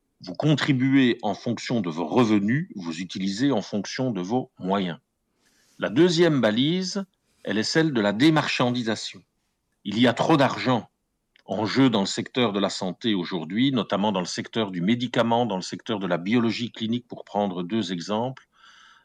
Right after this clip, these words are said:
Euh, ça ne doit pas être la logique d'un système, euh, de santé. Et puis, la troisième balise que, euh, je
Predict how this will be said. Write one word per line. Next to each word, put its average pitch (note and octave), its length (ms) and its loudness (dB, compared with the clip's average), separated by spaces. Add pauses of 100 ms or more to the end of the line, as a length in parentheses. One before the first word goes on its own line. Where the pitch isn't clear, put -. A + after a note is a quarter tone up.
(140)
Euh, F2+ 140 -8
ça - 200 -2
ne G#2+ 60 -2
doit C3 180 6
pas C3+ 280 6
être A#2+ 360 0
la F#2+ 140 2
logique G2 520 -4
d'un G2 200 -4
système, A2+ 640 -2 (460)
euh, D#2 180 -8
de G2 160 -8
santé. - 420 -10 (960)
Et - 60 -8
puis, E3+ 420 2
la A#2+ 120 4
troisième D3 680 2
balise A2+ 600 0
que, - 140 -10
euh, D#2 240 -6 (320)
je F#2 420 -6